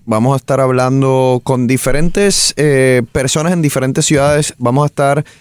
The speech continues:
hablando con la sala de emergencia aquí en el Monte Sinaí.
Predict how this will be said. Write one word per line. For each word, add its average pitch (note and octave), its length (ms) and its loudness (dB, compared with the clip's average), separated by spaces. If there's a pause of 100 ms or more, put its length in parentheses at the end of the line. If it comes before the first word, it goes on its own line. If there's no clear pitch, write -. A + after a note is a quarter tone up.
(220)
hablando C3 520 0
con B2 560 0
la A#2 260 0
sala C3+ 260 0
de C#3+ 40 2
emergencia C3+ 840 0
aquí B2+ 420 -2
en C3 160 0
el A#2 520 0
Monte A#2+ 320 0
Sinaí. B2+ 460 -2